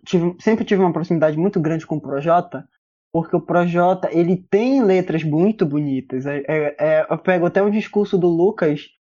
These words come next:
no primeiro dia, quando ele tava ven-, ele falou que o Projota era o ídolo dele, porque as letras do Projota salvam vidas e salvaram a vida dele.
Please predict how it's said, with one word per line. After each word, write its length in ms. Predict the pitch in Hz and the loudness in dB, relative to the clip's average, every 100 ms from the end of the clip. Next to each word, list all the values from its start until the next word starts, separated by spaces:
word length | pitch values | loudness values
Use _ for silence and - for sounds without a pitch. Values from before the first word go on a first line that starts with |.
| _ _ _ _ | _ _ _ _
no 140 | 160 160 | -6 0
primeiro 400 | 185 180 196 190 | 2 4 2 2
dia, 320 | 175 180 165 | 2 2 0
quando 200 | 165 151 | -2 -6
ele 120 | 151 | -4
tava 320 | 160 156 156 | -2 -2 -4
ven-, 220 | 147 160 151 | -6 -8 -6
ele 140 | 160 | -6
falou 300 | - 160 160 | -4 -4 -4
que 120 | 160 | -4
o 60 | 151 | -4
Projota 480 | 151 160 151 143 156 | -4 -4 -6 -6 -4
era 180 | 156 | -4
o 40 | 147 | -4
ídolo 280 | 147 151 143 | -6 -6 -4
dele, 240 | 165 165 | -4 -4
porque 460 | - 160 - 165 151 - _ - | -4 -6 -4 -6 -6 -12 _ -8
as 160 | 160 | -4
letras 440 | 165 185 185 196 185 | 2 2 2 0 0
do 120 | 175 | 0
Projota 580 | 180 175 165 156 160 175 | 0 0 0 -2 -2 -4
salvam 540 | - 160 160 165 170 | 0 2 2 -2 -2
vidas 340 | 151 160 170 | -2 0 0
e 60 | 160 | -2
salvaram 440 | 170 165 160 156 | -2 0 2 0
a 80 | 160 | -2
vida 220 | 151 151 | -4 -6
dele. 400 | 160 160 139 - | -4 -2 -4 -6